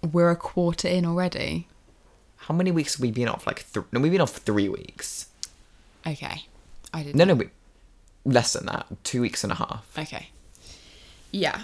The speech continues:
Speaker 1: Well, I mean, I've been, I haven't been abroad yet, but I've been, I deleted my social medias.
Speaker 2: <sighs> Actually, I've been meaning to ask you, how is that? How do you
Speaker 1: It's,
Speaker 2: feel?
Speaker 1: I mean, I re-downloaded Instagram and Snapchat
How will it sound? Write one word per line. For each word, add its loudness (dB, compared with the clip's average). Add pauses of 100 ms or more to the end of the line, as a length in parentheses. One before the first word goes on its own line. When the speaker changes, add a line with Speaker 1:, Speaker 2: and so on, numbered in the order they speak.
Speaker 1:
Well, 4
I 2
mean, 0
I've 0
been, 0 (160)
I -2
haven't -4
been -2
abroad -4
yet, -4 (220)
but 2 (140)
I've 0
been, -2 (840)
I 2
deleted -2
my 0
social -4
medias. -4
Speaker 2:
<sighs> -4
Actually, 4
I've 6
been 2
meaning 2
to 0
ask -2
you, 0
how 0 (100)
is -2
that? 0 (220)
How 0
do 4
you -2
Speaker 1:
It's, -2
Speaker 2:
feel? -4
Speaker 1:
I 2
mean, -2
I 0
re-downloaded -2
Instagram -4
and -4
Snapchat -8